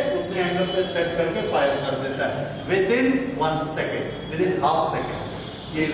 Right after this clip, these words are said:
फायर कर देता है। देखते ही within half a second फायर हो जाता है, theta को वो कैलकुलेट कर देता है। ठीक, इस तरह से ये काम करते हैं, ये हमारी कैलकुलेशन।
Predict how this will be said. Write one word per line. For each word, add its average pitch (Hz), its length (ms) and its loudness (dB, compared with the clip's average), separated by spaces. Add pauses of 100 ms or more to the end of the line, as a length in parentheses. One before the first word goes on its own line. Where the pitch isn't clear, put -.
फायर 117 300 2
कर - 180 -2
देता - 320 -8
है। - 640 -10
देखते 180 460 4
ही - 200 4 (320)
within 180 280 4
half 170 180 2
a 151 80 0 (100)
second 170 300 0
फायर 131 220 2
हो 131 120 0
जाता 139 260 2
है, 208 80 4 (260)
theta 175 280 0
को 170 160 0
वो 165 100 0
कैलकुलेट - 520 -4
कर - 160 -6
देता - 280 -10
है। - 80 -10 (920)
ठीक, 226 460 0
इस 254 200 2
तरह 190 360 2
से - 80 4 (1040)
ये 185 80 4 (100)
काम 143 220 0
करते - 340 -6
हैं, - 140 -8 (440)
ये 180 180 4
हमारी 139 280 0
कैलकुलेशन। - 560 -2